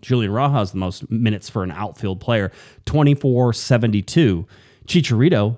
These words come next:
has the third most minutes. Now, raise your hand if you thought Chicharito would be limited to around two thousand minutes this year. Oh, it was me.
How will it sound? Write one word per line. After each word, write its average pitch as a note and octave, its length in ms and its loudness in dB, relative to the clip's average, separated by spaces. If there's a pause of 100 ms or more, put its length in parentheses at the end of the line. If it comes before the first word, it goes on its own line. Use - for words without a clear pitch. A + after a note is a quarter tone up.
has A2 200 0
the A2+ 120 2
third E3 280 2
most A2 240 0
minutes. F2 280 -4
Now, B2 260 0
raise D3+ 260 4
your D#3 120 6
hand D3+ 200 6
if B2 120 2
you A#2+ 60 0
thought A#2+ 180 2
Chicharito A#2 580 2
would G2+ 160 2
be G#2+ 120 0
limited G#2+ 360 2
to G#2 100 2
around F#2+ 440 0 (400)
two B2+ 180 0
thousand G2+ 340 0
minutes F#2+ 260 -2
this F2 180 -8
year. E2+ 160 -6
Oh, D#3+ 240 4
it C#3 160 2
was B2+ 180 2
me. G2 240 -2